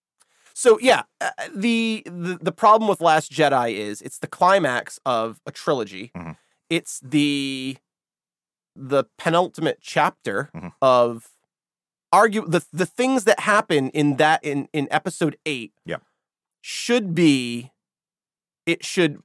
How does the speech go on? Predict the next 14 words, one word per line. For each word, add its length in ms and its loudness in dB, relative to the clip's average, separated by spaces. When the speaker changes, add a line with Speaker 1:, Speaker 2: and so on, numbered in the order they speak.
Speaker 1:
it, 220 -6
it 160 -2
sh-, 520 -12
episode 440 2
eight 200 0
needed 340 2
to 240 0
resolve 840 6
the 60 -6
Skywalker 1040 2
lineage 760 2
Speaker 2:
Mm-hmm. 160 -8
Speaker 1:
it, 120 -4
and 140 -2